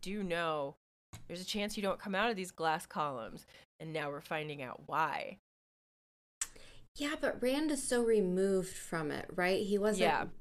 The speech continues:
Speaker 2: brought up Aiel, so, like,
Speaker 1: Uh-huh.
Speaker 2: him seeing the history
Speaker 1: It's like a
Speaker 2: shouldn't
Speaker 1: movie.
Speaker 2: Yeah, it shouldn't really affect him you know?
Speaker 1: Right. Not the same way.
Speaker 2: Right, right. Like, it's,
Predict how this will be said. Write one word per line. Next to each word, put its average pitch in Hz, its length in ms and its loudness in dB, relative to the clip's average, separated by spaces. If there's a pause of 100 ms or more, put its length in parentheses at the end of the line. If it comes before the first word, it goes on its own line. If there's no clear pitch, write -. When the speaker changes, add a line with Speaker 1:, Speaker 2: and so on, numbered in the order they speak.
(100)
Speaker 2:
brought 170 420 0
up 165 340 0
Aiel, 156 720 -2
so, 165 500 0
like, 190 160 4
Speaker 1:
Uh-huh. 170 200 2
Speaker 2:
him 196 480 2
seeing 165 1000 0
the 160 100 -2
history 160 920 0 (440)
Speaker 1:
It's 196 120 -6
like 220 120 0
a 196 40 0
Speaker 2:
shouldn't 190 240 4
Speaker 1:
movie. 156 340 -2 (680)
Speaker 2:
Yeah, 202 140 2
it 190 80 4
shouldn't 226 300 0
really 233 240 4
affect 165 520 -2
him 262 480 0 (240)
you 285 100 0
know? 285 400 0 (100)
Speaker 1:
Right. 175 240 4 (400)
Not 254 300 4
the 359 100 -2
same 214 380 2
way. 175 440 0 (580)
Speaker 2:
Right, 214 500 2
right. 214 400 2
Like, 196 200 4
it's, - 400 0